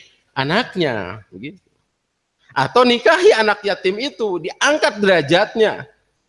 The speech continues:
Jangan sampai terus menderita. Diberi apa yang dia butuhkan. Itu. Anak yatim harus begitu.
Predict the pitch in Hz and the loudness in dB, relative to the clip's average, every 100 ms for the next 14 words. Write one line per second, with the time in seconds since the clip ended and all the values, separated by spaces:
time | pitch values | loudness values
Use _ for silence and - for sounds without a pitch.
0 | _ _ - 170 170 160 175 170 185 175 | _ _ -6 -4 -2 -4 -4 -4 -4 -8
1 | - 226 - 226 233 208 208 277 247 214 | -4 -2 -2 0 0 2 0 0 0 -2
2 | - - _ _ _ _ _ _ _ _ | -4 -20 _ _ _ _ _ _ _ _
3 | _ _ _ 185 180 269 320 285 185 131 | _ _ _ -10 -2 2 2 2 -2 -8
4 | 139 _ _ _ _ _ - 185 208 196 | -16 _ _ _ _ _ -6 -4 0 0
5 | 185 175 180 170 160 143 170 151 156 147 | 0 0 0 -2 -2 0 0 0 -2 -2
6 | 113 - 107 98 92 - 107 - _ _ | -4 -6 -8 -10 -18 -18 -18 -18 _ _
7 | 101 113 - 147 220 185 - 110 69 | -16 -16 -12 -10 -8 -10 -10 -14 -14